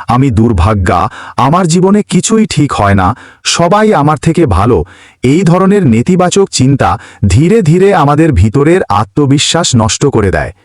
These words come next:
এমন এক অদৃশ্য বিষ, যা ধীরে ধীরে আমাদের মন, শরীর এবং জীবনকে দুর্বল করে দেয়। আপনি যত বেশি নেতিবাচক ভাববেন,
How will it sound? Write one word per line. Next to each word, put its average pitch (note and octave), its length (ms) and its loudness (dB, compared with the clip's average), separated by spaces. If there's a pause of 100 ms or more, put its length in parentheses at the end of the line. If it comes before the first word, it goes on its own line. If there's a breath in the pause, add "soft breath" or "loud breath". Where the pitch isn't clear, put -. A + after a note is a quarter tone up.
এমন C#3 340 0
এক G3 140 -2
অদৃশ্য B2+ 500 -2
বিষ, G#2 500 -2 (160)
যা A2+ 180 0
ধীরে C#3 300 0
ধীরে F3 340 2
আমাদের A#2 360 0
মন, A#2 420 2 (220 loud breath)
শরীর E3+ 440 0
এবং A#2+ 360 0
জীবনকে D#3+ 560 0
দুর্বল C3 440 0
করে F#2+ 220 -2
দেয়। F2 180 -4 (640 loud breath)
আপনি F3 260 0
যত A#2+ 240 0
বেশি G3 440 2
নেতিবাচক D#3 540 0
ভাববেন, F#2+ 540 -4